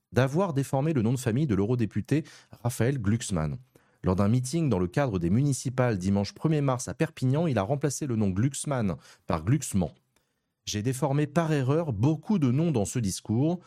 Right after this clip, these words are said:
celui de notre candidat à Perpignan, Michael Idrac, ceux de la députée Renaissance du Nord, Violette Spilbou, et, euh, Raphaël Glucksmann de Clinton et de Trump. Celui de Glucksmann provoque des réactions alors même que j'ai rectifié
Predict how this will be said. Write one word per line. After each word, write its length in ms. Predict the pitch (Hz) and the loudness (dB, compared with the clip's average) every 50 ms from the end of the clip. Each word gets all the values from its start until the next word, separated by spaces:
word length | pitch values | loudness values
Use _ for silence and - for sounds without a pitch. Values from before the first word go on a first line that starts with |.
| - - _ | -18 -20 _
celui 420 | _ - - - 143 139 143 170 185 | _ -12 -6 -6 -4 -2 -2 0 0
de 100 | 143 117 | 2 2
notre 260 | 107 104 - - 107 | 2 2 0 -2 -4
candidat 420 | - - 147 139 139 139 151 147 | -2 0 -2 0 0 0 2 0
à 80 | 123 101 | 0 0
Perpignan, 680 | - - 135 127 - - 139 127 127 131 131 123 123 - | -2 -4 -6 -4 -4 -2 0 2 2 2 2 0 0 0
Michael 500 | - - 139 143 127 - 135 123 117 107 | 0 0 0 0 0 0 0 2 2 0
Idrac, 520 | 98 90 82 95 113 160 - - - - - _ _ _ _ _ _ _ - | 0 0 0 0 -2 -2 -4 -10 -14 -16 -20 _ _ _ _ _ _ _ -12
ceux 480 | - - - - 165 160 156 147 - | -10 -10 -6 -4 -2 -2 0 -2 -2
de 100 | - 104 | -2 0
la 140 | 107 104 104 | 0 0 2
députée 340 | 101 120 117 127 127 127 139 | 0 0 -2 -2 0 0 0
Renaissance 460 | 123 120 113 113 110 - - 127 110 | 2 2 0 0 -2 -2 -4 -4 -2
du 140 | 101 101 98 | 0 0 2
Nord, 280 | 101 110 113 110 98 82 | 2 2 2 0 -2 -4
Violette 360 | 78 80 113 147 156 147 127 | -2 0 0 2 2 0 -2
Spilbou, 500 | - - - 131 113 95 90 104 139 - - - - _ _ _ _ _ _ - _ _ _ - | -6 -8 -6 -4 -2 0 2 2 0 0 -4 -12 -20 _ _ _ _ _ _ -20 _ _ _ -2
et, 340 | 123 135 147 156 165 160 - | 0 2 2 2 2 0 0
euh, 160 | 107 104 98 95 | 0 0 0 2
Raphaël 440 | 85 120 123 - - 127 156 156 | 0 0 -2 0 0 0 0 0
Glucksmann 680 | 123 113 110 120 - - - 107 101 104 113 139 147 131 - | 0 0 0 0 -2 -4 -4 -2 -2 -2 -2 -2 -4 -6 -8
de 180 | - 98 98 110 | -4 -2 0 0
Clinton 600 | 107 - - 151 147 135 123 131 127 131 123 - - - | 0 0 0 0 0 2 2 2 0 0 0 -4 -2 -2
et 80 | 101 | -2
de 120 | 98 98 90 | -2 -2 -2
Trump. 440 | - - - - 107 104 123 123 127 - - _ _ _ _ _ _ _ | -4 -2 0 0 0 2 0 -2 -4 -10 -16 _ _ _ _ _ _ _
Celui 400 | - - - 135 131 131 156 160 | -12 -8 -6 -6 -4 -4 -2 0
de 100 | 120 101 | 0 0
Glucksmann 640 | 90 107 131 127 - - - 123 113 117 135 139 131 | 0 0 -2 -2 -4 -6 -6 -4 -4 -2 -2 -4 -6
provoque 540 | 131 - - 135 127 113 131 135 139 127 | -8 -4 -2 -2 0 0 0 -2 -2 -2
des 80 | 104 98 | -2 -2
réactions 560 | 90 101 107 104 101 - - - 143 156 160 - | -2 0 -2 -2 -2 -4 -6 -4 -4 -4 -4 -2
alors 240 | - 92 98 92 95 | -2 -2 0 0 0
même 300 | 104 135 165 175 165 131 | 0 0 0 0 -2 -2
que 80 | - | -2
j'ai 140 | 107 95 98 | -2 0 0
rectifié 560 | 107 113 107 - - 107 - - 143 151 160 | 0 -2 -2 -4 -6 -6 -2 -2 -2 -2 -2